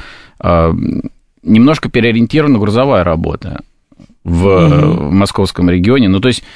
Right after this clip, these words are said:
Speaker 1: у нас «Малое кольцо» Московской железной дороги, щас стало М Ц К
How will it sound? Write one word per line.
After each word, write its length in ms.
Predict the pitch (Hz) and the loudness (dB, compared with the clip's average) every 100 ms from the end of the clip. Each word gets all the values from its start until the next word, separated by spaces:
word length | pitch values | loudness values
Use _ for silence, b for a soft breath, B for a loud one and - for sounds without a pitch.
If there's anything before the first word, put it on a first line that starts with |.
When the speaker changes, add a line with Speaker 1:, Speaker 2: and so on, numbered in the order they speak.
| B B | B B
Speaker 1:
у 60 | 117 | 0
нас 180 | 123 | 0
«Малое 320 | 120 123 117 104 | 2 2 0 0
кольцо» 440 | 110 107 - 139 | -2 -2 0 0
Московской 440 | 104 - 107 - | 0 -2 -4 -2
железной 320 | 92 104 98 98 | -2 0 2 2
дороги, 360 | 104 147 127 | 2 0 -2
щас 220 | - 95 - | -2 -4 -2
стало 240 | 95 92 | 0 0
М 100 | 90 | 0
Ц 140 | - 87 | -2 -4
К 300 | 120 151 | -2 -2